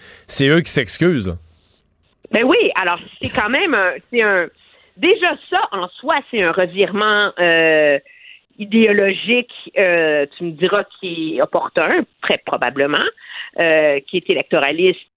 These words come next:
Speaker 2: Oui, je suis prête à l'accepter, mais il
Speaker 1: Mais
Speaker 2: faut quand
Speaker 1: bon.
Speaker 2: même le reconnaître que c'est, que c'est beaucoup. Maintenant, le défi, c'est que déjà, M. Trudeau,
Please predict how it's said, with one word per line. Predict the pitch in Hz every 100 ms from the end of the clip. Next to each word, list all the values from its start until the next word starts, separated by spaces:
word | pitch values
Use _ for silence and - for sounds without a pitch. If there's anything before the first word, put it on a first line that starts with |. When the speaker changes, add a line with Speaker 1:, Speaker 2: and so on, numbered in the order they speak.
| _ _ - 196
Speaker 2:
Oui, | 196 165 494 381
je | 175
suis | -
prête | - 220 165
à |
l'accepter, | 143 - 165 349 240
mais | 180
il | 214
Speaker 1:
Mais | 160 107
Speaker 2:
faut | 90
quand | 202
Speaker 1:
bon. |
Speaker 2:
même | 214 247 233
le | 202 180
reconnaître | 180 214 190 240 277
que | - 208 -
c'est, | 240 -
que | 240 208
c'est | 233
beaucoup. | 196 - 392
Maintenant, | 220 214 302 330 247 _ -
le | 285
défi, | 277 190 - 262
c'est | 190
que | -
déjà, | 294 294 370
M. | 294 - - -
Trudeau, | 220 233 240